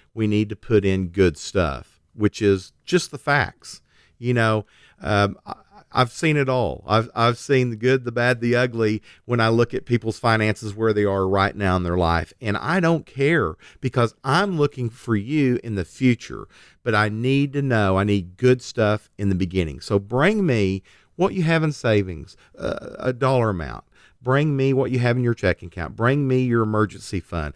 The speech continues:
Let me know about your four oh one k, your four oh three B.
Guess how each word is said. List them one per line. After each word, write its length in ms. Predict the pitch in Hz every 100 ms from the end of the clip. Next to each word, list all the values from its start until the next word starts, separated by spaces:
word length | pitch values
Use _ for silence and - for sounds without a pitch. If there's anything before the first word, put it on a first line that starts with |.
| - -
Let 220 | 123 151 185
me 140 | 151
know 180 | 135 131
about 220 | 123 -
your 80 | 117
four 240 | - 117
oh 60 | 110
one 180 | 107 104
k, 240 | 107 101
your 160 | 95 87
four 260 | - 107
oh 80 | 104
three 280 | - 107 98
B. 340 | 95 92 85